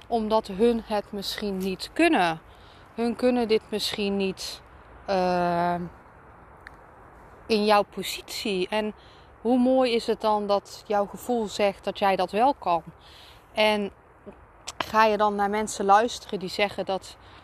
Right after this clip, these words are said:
je het niet kan? Dus laat jij je dan tegenhouden door de mening van een ander, omdat die ander denkt dat je het misschien anders moet doen?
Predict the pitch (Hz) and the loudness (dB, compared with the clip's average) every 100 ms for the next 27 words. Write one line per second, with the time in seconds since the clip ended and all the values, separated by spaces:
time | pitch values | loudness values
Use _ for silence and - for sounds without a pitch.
0 | - - 190 190 185 190 - - 175 208 | -12 -2 0 0 0 -4 -4 2 4 4
1 | 277 226 208 - 202 240 - 220 196 190 | 2 0 -2 -2 0 0 0 0 0 -2
2 | 190 180 180 254 262 269 196 180 180 175 | -2 -4 -2 2 2 0 -2 2 2 2
3 | 165 160 - - - - - 190 220 208 | -2 -4 -8 -18 -20 -20 -12 -2 0 2
4 | 226 233 208 196 190 180 185 214 240 247 | 2 2 -2 -2 -2 -2 0 0 0 2
5 | 277 240 208 190 - 202 208 214 185 196 | 2 0 2 0 0 0 0 2 0 0
6 | 185 - 185 - 180 190 - 202 202 247 | -4 -6 -10 -8 -8 -8 -8 -8 0 0
7 | 269 262 247 233 - 226 214 208 | 0 -2 -2 -2 -2 0 0 0